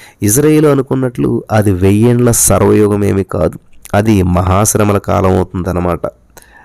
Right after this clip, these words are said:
గమనించాలి, పీనుగు ఎక్కడ ఉన్నదో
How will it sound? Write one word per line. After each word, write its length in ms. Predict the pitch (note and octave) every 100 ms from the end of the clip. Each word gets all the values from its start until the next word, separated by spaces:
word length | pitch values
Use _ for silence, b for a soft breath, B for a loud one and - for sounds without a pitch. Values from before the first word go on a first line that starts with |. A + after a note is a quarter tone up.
| B B B B B B B B - G#2
గమనించాలి, 560 | G2 F#2 E2 E2+ D2+ - _ - -
పీనుగు 320 | C3 D3+ D#3
ఎక్కడ 380 | C3 A2+ - A2+
ఉన్నదో 360 | A2 G#2+ G#2+